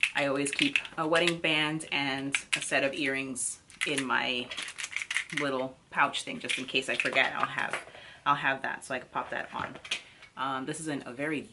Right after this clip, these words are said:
dirty, ugh, I think this is old. This is a very dirty, uh, E O S lip balm. Oh, it smells good.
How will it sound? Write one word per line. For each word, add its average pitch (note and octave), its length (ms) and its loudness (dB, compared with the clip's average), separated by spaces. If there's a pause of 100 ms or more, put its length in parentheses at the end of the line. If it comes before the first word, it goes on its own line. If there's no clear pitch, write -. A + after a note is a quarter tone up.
(120)
dirty, B2+ 560 -4 (520)
ugh, - 240 -12
I - 500 -20
think G#3 140 -14
this - 120 -18
is - 80 -16
old. - 240 -10
This C#3+ 60 -10
is D#3 40 -10
a D3+ 60 -8
very D#3 220 4 (180)
dirty, C#3+ 340 0
uh, B2+ 320 0
E D#3 160 -2
O C#3 140 2
S - 500 0 (1040)
lip D3+ 240 -8
balm. A3 460 -2 (2250)
Oh, - 120 -16
it - 80 -20
smells - 200 -20
good. - 100 -12